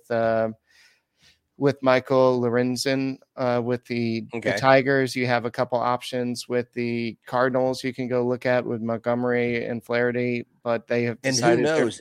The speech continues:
Speaker 2: if you can get another guy that's not Verlander, obviously it doesn't do the same,
Speaker 1: Right.
Speaker 2: but if you can get a guy that, that is solid for you and has solid postseason performance,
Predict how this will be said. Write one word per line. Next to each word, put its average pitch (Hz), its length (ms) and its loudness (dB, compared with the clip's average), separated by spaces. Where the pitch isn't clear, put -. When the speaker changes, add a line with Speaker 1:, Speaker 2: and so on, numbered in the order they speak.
Speaker 2:
if 127 200 -8
you 175 160 -8
can 135 280 -8
get 127 240 -6
another 113 340 -4
guy 87 360 -6
that's 98 280 -14
not 101 340 -10
Verlander, 87 480 -6
obviously 104 340 -6
it 87 60 -14
doesn't 90 280 -10
do 98 100 -10
the 82 140 -10
same, 101 560 -4
Speaker 1:
Right. 113 180 -6
Speaker 2:
but - 100 -10
if 156 60 -8
you 233 120 -6
can 240 100 -8
get 208 140 2
a 131 80 4
guy 98 480 2
that, 98 300 -2
that 101 120 -2
is - 80 -8
solid 117 380 -2
for 87 160 -10
you 95 80 -8
and 104 80 -10
has 92 180 -8
solid 104 420 -4
postseason 98 480 -12
performance, 104 760 -6